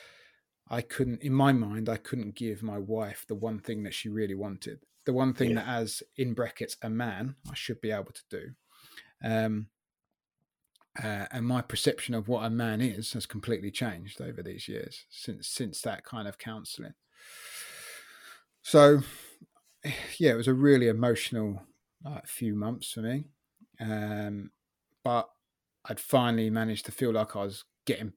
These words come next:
Speaker 1: back on my feet. Um, and then I started to look into how I could improve my fertility myself. So I started to, um, o-, obviously look into exercise and lifestyle changes because I was just told you need to make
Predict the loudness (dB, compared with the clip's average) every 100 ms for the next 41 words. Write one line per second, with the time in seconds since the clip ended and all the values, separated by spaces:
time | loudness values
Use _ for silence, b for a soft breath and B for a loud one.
0 | -6 -6 -4 -4 -4 -8 -4 0 2 0
1 | -8 _ b b b b b _ -8 -4
2 | -2 -2 -2 -4 -6 0 4 6 6 6
3 | 4 4 2 0 0 0 0 2 2 2
4 | B B -8 -2 0 0 -2 -4 2 4
5 | 6 4 0 -2 -6 -8 -6 -8 -4 -4
6 | -4 -2 -4 -4 -4 0 0 -2 -10 -14
7 | -6 -4 -4 -6 -6 -6 -6 -8 -8 -4
8 | -2 -2 -4 -12 b b b _ _ _
9 | _ -12 -10 -8 -6 -6 -6 -8 -8 -6
10 | -8 -6 -6 -6 -6 -4 -4 -6 -8 -2
11 | -2 -2 -6 -8 -8 -8 -8 -8 -8 -8
12 | -10 -14 -14 -2 -2 0 -4 -6 -6 -4
13 | -4 -6 -6 -8 -10 -12